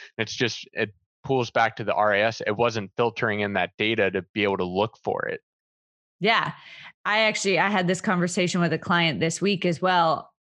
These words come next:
Speaker 2: I'm a big believer in journaling and meditation and asking your own unconscious mind questions and
Speaker 1: Ooh.
Speaker 2: then just being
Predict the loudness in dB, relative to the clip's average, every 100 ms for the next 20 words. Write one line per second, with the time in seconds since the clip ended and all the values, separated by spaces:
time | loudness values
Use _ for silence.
0 | _ 0 2 2 2 2 2 2 2 2
1 | 2 0 0 -2 0 2 4 2 2 2
2 | 2 2 2 2 2 0 0 -2 0 0
3 | 0 0 -2 0 -2 0 0 2 2 2
4 | 2 2 2 2 2 2 2 0 -2 -2
5 | 0 0 -4 -2 -2 0 0 0 0 -4
6 | -16 -20 -20 _ 2 2 4 4 4 2
7 | 2 2 2